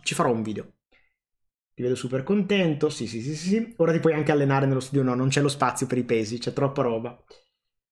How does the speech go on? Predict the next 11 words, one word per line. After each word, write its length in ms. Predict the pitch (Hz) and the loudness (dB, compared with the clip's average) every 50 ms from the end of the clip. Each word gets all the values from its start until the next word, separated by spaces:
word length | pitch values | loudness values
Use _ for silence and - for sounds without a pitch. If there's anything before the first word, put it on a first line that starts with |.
| _ _ _ _ _ _ _ - | _ _ _ _ _ _ _ -8
Eh, 160 | 143 139 139 | -2 0 2
non 160 | 156 175 202 | 2 2 2
credo 240 | 202 214 190 165 147 | 4 2 2 2 2
che 60 | 147 | 0
sarà 180 | 139 - 135 131 | 0 0 0 0
una 120 | 127 123 | 0 0
cavolata 460 | 123 127 120 123 120 117 110 - 123 | 0 -2 0 0 0 0 0 -2 -2
l'esame 260 | 123 123 120 120 120 120 | -4 -4 -4 -4 -4 -4
di 60 | 120 | -4
maturità 400 | 120 113 - 120 120 113 117 107 | -4 -6 -6 -6 -8 -8 -10 -12
quest'anno. 600 | - 113 - - 110 107 113 120 123 120 - | -12 -14 -12 -10 -10 -10 -10 -12 -14 -16 -18